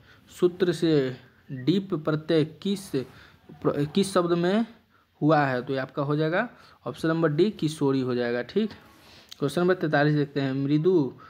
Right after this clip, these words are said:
मृदु जोड़ तल से कौन सा पद बनेगा? तो मृदुलम बनेगा, ठीक। क्वेश्चन नंबर चौवालीस देखते हैं। अनियर प्र-, अनियर प्रत्यय किस शब्द में,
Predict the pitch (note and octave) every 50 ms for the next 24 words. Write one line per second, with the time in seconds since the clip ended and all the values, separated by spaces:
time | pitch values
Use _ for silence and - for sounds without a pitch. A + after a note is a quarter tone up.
0 | - _ _ _ - C#3+ C#3 D3 D3 D3+ F3 F#3+ F#3 E3+ D3+ C3 C3+ C3+ D3 D#3+
1 | E3 D#3+ D#3 - - E3 E3+ F3+ F3 D3+ C3 A#2 - - - - - D3+ D3+ D3
2 | - D#3 D#3 E3+ F#3 F3 - F3+ E3 E3 D#3 D#3 D#3 D3+ C#3+ C#3+ C3+ C3 C3 B2
3 | B2 A#2+ A#2+ B2 - - - - _ - C#3+ C3+ C#3 C#3 C#3+ C3+ C#3+ D3+ D#3+ E3
4 | F3 F3 D3+ C#3 C3 B2+ B2 B2 B2+ B2 B2 - F3+ G3 G#3 G3 - - - -
5 | - _ _ _ _ _ _ _ _ _ _ _ _ _ _ _ _ _ _ -
6 | D3 D3 - E3+ E3 E3+ F3 G3 G3 G3 F3+ E3 D3+ D3 C#3+ D3 D3 C#3 C3+ C#3
7 | C3+ C3+ - C3+ B2+ C3 B2+ - - D3+ D3 D#3 E3+ F3+ F3+ - F3+ D#3+ - D#3
8 | D#3 D3 D3+ D3 D3+ D#3+ F3+ F3+ F3 - E3 D#3+ D#3 D#3+ - E3+ D#3+ D#3 D#3+ -
9 | G3 F#3+ - - F#3 E3+ E3+ E3+ E3 D#3 D#3+ F3 G3 G#3